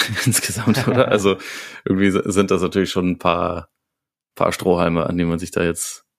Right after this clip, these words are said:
Speaker 1: an, an die man sich da jetzt klammert. Und also ich weiß nicht, was, was Bridges angeht, für mich, also wir, wir haben ja neulich auch ein bisschen ausführlicher darüber geredet. Für mich ist jetzt irgendwie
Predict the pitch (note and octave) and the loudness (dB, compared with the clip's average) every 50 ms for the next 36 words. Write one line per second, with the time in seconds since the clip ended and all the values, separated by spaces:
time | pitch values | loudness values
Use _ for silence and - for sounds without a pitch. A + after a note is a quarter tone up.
0 | _ _ _ _ _ _ _ _ - - - F2+ - - - G2+ F2+ E2+ F2 F2 | _ _ _ _ _ _ _ _ -6 -4 -2 -2 -2 -2 -2 -2 0 0 0 0
1 | F2 E2 - - - F#2 E2+ - - - F2+ F2+ F2 F2 G2+ F#2+ - A2+ A2 G2+ | 0 -2 -2 -2 -2 -2 -2 -2 -2 0 0 2 2 2 0 2 2 2 2 2
2 | A2 G2+ - - G#2+ A2+ B2 A#2 G2+ A2 G#2+ G2+ - - G#2+ G2 - - A#2+ B2 | 0 -2 -2 0 0 0 0 2 2 0 0 0 0 0 -2 0 2 2 0 2
3 | D3+ C#3 G#2+ - F#2+ B2 A#2+ B2 A#2+ A#2 - - - - - - _ _ - - | 2 0 0 0 0 0 2 0 -2 -2 -6 -14 -20 -20 -20 -20 _ _ -4 0
4 | G#2 G#2+ B2 B2 - - _ _ _ _ _ _ _ _ _ _ _ _ _ _ | 2 2 2 0 -2 -8 _ _ _ _ _ _ _ _ _ _ _ _ _ _
5 | _ _ _ _ _ _ _ _ _ _ _ _ _ _ _ _ _ _ _ _ | _ _ _ _ _ _ _ _ _ _ _ _ _ _ _ _ _ _ _ _
6 | _ _ _ - A2 F2+ A2 A2 - - - G#2 G2+ G#2+ A2 G#2 G#2 G#2+ G#2 G#2 | _ _ _ -2 0 2 2 2 2 2 0 0 2 2 2 2 2 2 2 0
7 | - G2 G2 F#2 F#2+ F#2 G2+ F#2 - - - - A2 G2 F2+ F#2+ - - F#2+ F#2 | 0 -2 -4 -4 -2 -2 0 0 -2 -2 -2 0 0 0 2 2 0 0 2 2
8 | F2+ F2+ F#2+ - - - - - G2 F#2+ F#2+ - - G2+ G2 A2 A#2 A2+ G2+ A2 | 0 0 0 -2 -6 -10 -6 -2 0 0 0 0 0 0 2 2 2 2 0 0
9 | G2 - E2 G#2+ F#2+ F2+ G2+ G2 G2+ G2+ G2 G2 G2 F#2+ - - - | 0 2 2 0 0 0 0 2 2 2 2 2 0 0 -4 -8 -14